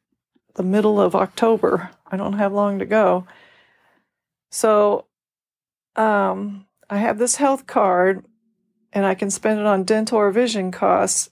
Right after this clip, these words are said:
and then I have a supplemental policy that pays for dental work, but is a cost-sharing thing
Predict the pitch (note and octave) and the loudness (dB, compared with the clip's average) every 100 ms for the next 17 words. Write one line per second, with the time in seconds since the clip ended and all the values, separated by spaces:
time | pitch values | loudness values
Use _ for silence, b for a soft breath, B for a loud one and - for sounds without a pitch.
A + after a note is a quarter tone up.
0 | - G3 G3 G3 G3+ F#3+ F#3+ - A#3 A#3 | -8 -4 -2 0 0 0 0 0 -2 -2
1 | G#3 A3+ A3+ A#3 G#3 G3+ - G3+ G3+ G3+ | -2 -4 -2 0 2 2 0 0 0 -4
2 | _ _ _ _ _ - F#3+ - A3+ G#3+ | _ _ _ _ _ -4 -2 0 0 0
3 | - G3 A3+ B3 G#3+ F#3+ F#3 F3+ - - | 0 0 2 0 0 2 2 0 -4 -4
4 | G3+ G3 F#3+ G3 - C4 C4 C4 - F#3+ | 0 2 0 -2 -2 0 0 0 -2 -2
5 | F3+ F3+ F#3 - F3+ F3 F3+ | 0 -4 -6 -2 0 0 -4